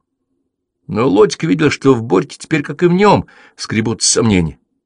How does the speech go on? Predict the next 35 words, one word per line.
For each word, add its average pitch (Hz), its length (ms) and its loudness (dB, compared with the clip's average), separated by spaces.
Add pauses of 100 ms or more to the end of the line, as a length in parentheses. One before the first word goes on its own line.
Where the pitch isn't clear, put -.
(260)
И 107 80 -14
тот 110 220 -4
читал - 260 -4
те 95 160 -4
же 95 100 -2
книжки, 135 460 -2
что - 240 -10
и 80 60 -6
Лодька, 85 380 -8 (500)
любил 80 240 -6
те 85 100 -4
же 80 140 -4
фильмы, 113 480 -4 (500)
где 85 140 0
у 92 100 4
красных 143 680 0
конников 131 580 -2
и - 40 -10
мушкетёров 95 680 -2 (320)
главнее 90 420 2
всего 85 320 -4
были 80 160 -6
справедливость 98 840 -6
и 127 60 -18
честь. - 440 -12 (680)
И 98 120 -8
вообще 110 420 0
они 127 160 -2
смотрели 120 400 -6
на 120 100 -4
жизнь 120 260 0
одинаково. 123 540 -4 (1300)
Может, 147 200 0
порой 165 300 4
Борьке 151 760 0